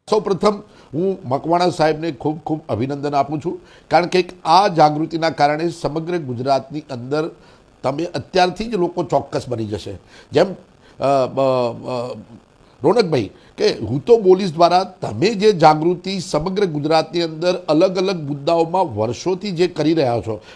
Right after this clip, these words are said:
એ જ પ્રકારનો આ કિસ્સો છે. સમાજમાં જાગૃતિ લાવવા માટે આ અધિકારીને તો સરકારે સન્માન કરવું જોઈએ, એને હિંમત કરી છે.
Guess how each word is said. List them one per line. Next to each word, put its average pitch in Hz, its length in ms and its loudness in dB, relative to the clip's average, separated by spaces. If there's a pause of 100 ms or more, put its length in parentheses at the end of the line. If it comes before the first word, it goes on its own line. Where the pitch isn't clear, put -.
(140)
એ 240 120 4
જ - 40 -2
પ્રકારનો 202 420 -2
આ 165 140 2
કિસ્સો 123 340 -8
છે. - 280 -20 (580)
સમાજમાં 180 560 0
જાગૃતિ 165 440 2
લાવવા 190 220 2
માટે 196 240 -2
આ 208 220 8
અધિકારીને 196 480 0
તો 226 120 4
સરકારે 220 440 2
સન્માન 214 360 -2
કરવું 147 320 -2
જોઈએ, 135 140 -2
એને 170 120 -2
હિંમત 190 400 -2
કરી 151 220 -4
છે. 101 120 -14